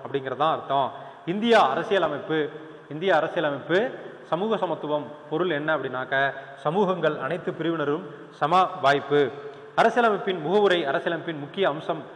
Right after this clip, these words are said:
அப்படின்னு சொன்னவர் யாருன்னா, எர்னஸ்ட் பார்கர் சொல்லியிருக்கிறாரு. நோபல் ஃபீச்சர் அப்படின்னு சொல்லி சொன்னவர் எர்னஸ்ட்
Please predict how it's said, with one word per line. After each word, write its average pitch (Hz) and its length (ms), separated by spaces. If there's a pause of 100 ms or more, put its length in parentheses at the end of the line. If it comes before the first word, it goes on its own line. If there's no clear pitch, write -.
(180)
அப்படின்னு 147 220
சொன்னவர் 147 320
யாருன்னா, 135 480 (320)
எர்னஸ்ட் 165 560 (140)
பார்கர் 143 420
சொல்லியிருக்கிறாரு. 127 640 (560)
நோபல் 170 380
ஃபீச்சர் 165 400 (120)
அப்படின்னு 143 200
சொல்லி 156 380 (300)
சொன்னவர் 147 320 (480)
எர்னஸ்ட் 147 380